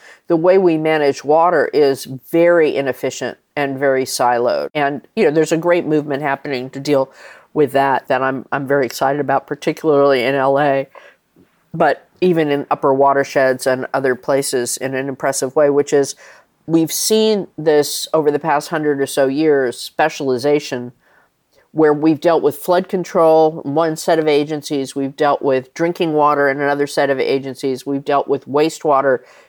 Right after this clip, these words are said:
treatment in another set of agencies with their professions and their language and their high priests and priestesses, so to speak. And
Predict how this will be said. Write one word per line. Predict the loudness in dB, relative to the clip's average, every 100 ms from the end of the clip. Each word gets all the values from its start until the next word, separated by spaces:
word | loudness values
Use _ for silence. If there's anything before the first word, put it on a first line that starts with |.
| -8
treatment | 2 2 2 -4 -2
in | -4
another | -2 0 2 2
set | 2 0 2
of | 2 -2 _ _ _ _ 0
agencies | 2 2 -4 -4 -4 -2
with | -2
their | 2 0
professions | 0 -2 0 -2 -2 -4
and | -2 0
their | 0
language | 2 0 0 0 0 -2
and | -4
their | -2 -2 -2
high | 0 -2
priests | -2 -6 -4 -6
and | -8 -2
priestesses, | -2 -2 -6 -6 -4 -4 -8 _ -20 -20 -12
so | 0 0
to | 2
speak. | -2 -2 0 0 -2 -4
And | -2 -2